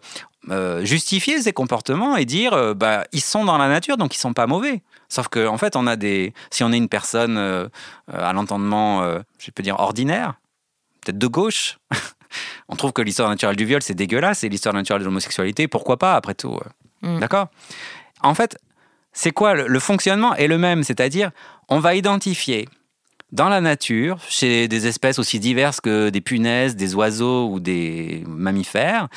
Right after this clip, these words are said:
Speaker 1: des choses qu'on va appeler homosexualité ou qu'on va appeler viol. C'est très compliqué. Il y a des punaises, par exemple, qui, euh, euh, pour se reproduire, au lieu de passer par l'intromission, euh, classique,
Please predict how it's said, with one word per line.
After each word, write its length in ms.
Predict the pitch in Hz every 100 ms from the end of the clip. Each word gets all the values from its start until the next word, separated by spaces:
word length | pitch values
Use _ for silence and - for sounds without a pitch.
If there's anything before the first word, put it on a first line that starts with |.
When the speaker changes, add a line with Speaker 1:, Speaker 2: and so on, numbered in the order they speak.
| - - - _
Speaker 1:
des 360 | - 76 110 135
choses 220 | 226 247
qu'on 220 | - 151
va 220 | 156 202 196
appeler 380 | - 156 185 -
homosexualité 840 | 151 147 135 - 117 113 131 175
ou 80 | 107
qu'on 180 | 98 131
va 140 | 135
appeler 420 | 120 - 135 165 - _ - -
viol. 340 | 110 101 95 _ _ - _
C'est 120 | - -
très 180 | 240
compliqué. 540 | 226 131 165 247 262 208 _ _ 110
Il 60 |
y 40 | 113
a 60 |
des 100 | 120
punaises, 400 | 123 170 180 214
par 140 | 147 123
exemple, 380 | 123 156 190 -
qui, 320 | 143 165 160
euh, 360 | 117 107 107 107 - -
euh, 160 | 113 107
pour 640 | - 170 175 156 110 101
se 120 | -
reproduire, 880 | 117 117 - 117 123 196 254 214 104
au 80 | 156
lieu 140 | 165
de 80 | 139
passer 500 | 131 139 - 147 147
par 380 | 117 107 104 98
l'intromission, 880 | 117 - 123 123 - - 135 131 110
euh, 80 |
classique, 480 | 98 127 - 226 247